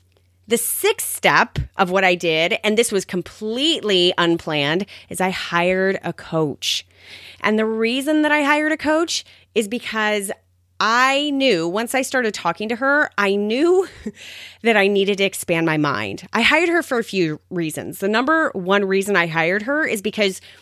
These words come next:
she was a lot further along in this process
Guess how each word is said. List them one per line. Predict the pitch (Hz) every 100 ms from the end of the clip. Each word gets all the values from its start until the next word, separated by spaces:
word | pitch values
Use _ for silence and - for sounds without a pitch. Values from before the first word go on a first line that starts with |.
| _ _ _
she | - 269 285
was | 294
a |
lot | 269 208 -
further | 220 202 196
along | 180 160 170 208
in | - 240
this | -
process | - 240 - 285 302 -